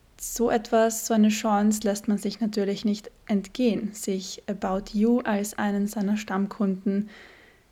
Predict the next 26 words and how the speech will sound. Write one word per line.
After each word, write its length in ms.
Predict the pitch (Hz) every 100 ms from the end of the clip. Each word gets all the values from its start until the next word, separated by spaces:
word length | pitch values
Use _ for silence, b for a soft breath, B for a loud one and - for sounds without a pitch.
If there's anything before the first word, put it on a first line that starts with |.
| _ -
anzuzüchten, 1000 | 208 208 247 233 - 208 - - 185 180
wollte 220 | 196 202
ich 100 | 185
jetzt 200 | 190 -
schon 120 | 202
sagen, 380 | 190 190 196 196
wie 40 |
eine 180 | 202 196
kleine 280 | 196 202 190
Pflanze. 540 | - 196 190 220 208
Aber 200 | 190 196
es 140 | 226 214
ist 320 | 311 302 -
irgendwie 400 | 202 185 185 185
so, 300 | - 185 180
wenn 120 | 202
man 140 | 214
mit 160 | 214 214
der 80 | 214
Pflanze 560 | 214 208 208 247 247
vom 380 | 233 226 214 214 B B
Samenkorn 920 | - - 202 233 254 254 - 226 233
bis 200 | 240 220
zum 360 | - 220 214 214 -
riesengroßen 640 | 247 247 220 214 220 220
Baum, 360 | 202 196 240